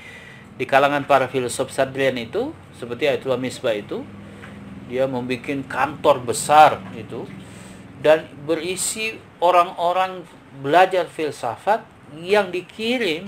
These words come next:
dan mengajar juga, selain belajar dan mengajar di Eropa. Jadi misalnya Ayatullah Misbah itu menulis risalah tentang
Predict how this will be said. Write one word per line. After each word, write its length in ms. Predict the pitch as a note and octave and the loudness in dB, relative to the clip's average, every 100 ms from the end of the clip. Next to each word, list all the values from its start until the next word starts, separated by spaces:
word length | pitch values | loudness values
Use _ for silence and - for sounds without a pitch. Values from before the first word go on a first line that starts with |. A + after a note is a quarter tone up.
| F#3+ E3+ | 0 2
dan 160 | F3+ | 2
mengajar 640 | E3+ E3+ G3 C4 A#3+ G#3 E3 | -2 -4 2 2 4 2 2
juga, 320 | C#3 C#3 G3 | -2 0 -2
selain 400 | - E3+ F3+ D3+ | -2 0 0 0
belajar 340 | D3+ G#3 G#3+ | 4 4 4
dan 160 | E3+ D3 | 0 -2
mengajar 400 | C#3 A#2 B2+ F#3+ | -2 -2 0 -2
di 140 | D3+ | 0
Eropa. 480 | C#3 D#3 F3+ - - - - - - - - - - - - - - - - - - - - - - - - - - - - - | 0 0 -2 -2 -4 -8 -20 -20 -20 -20 -20 -20 -20 -20 -20 -20 -20 -20 -20 -20 -20 -20 -20 -20 -20 -20 -20 -20 -20 -20 -18 -10
Jadi 320 | A#2 A#2 G#3+ - - B2 | -6 -6 -8 -12 -12 -10
misalnya 400 | B2 D3+ G#3 D#3 | 2 2 4 2
Ayatullah 240 | E3 D3 | 4 0
Misbah 320 | D3 - C#3 | 0 0 0
itu 320 | C3+ - C#4+ D4 - - - - - - | 0 -2 -4 -6 -14 -20 -20 -20 -20 -10
menulis 560 | C3+ C3+ E3 A#3 A3 F#3+ | -6 -4 -2 -2 -2 -4
risalah 480 | D#3+ - D#3+ F#3 | -2 6 8 8
tentang 500 | E3+ C#3 D#3 E3+ G3 | 0 -2 2 2 0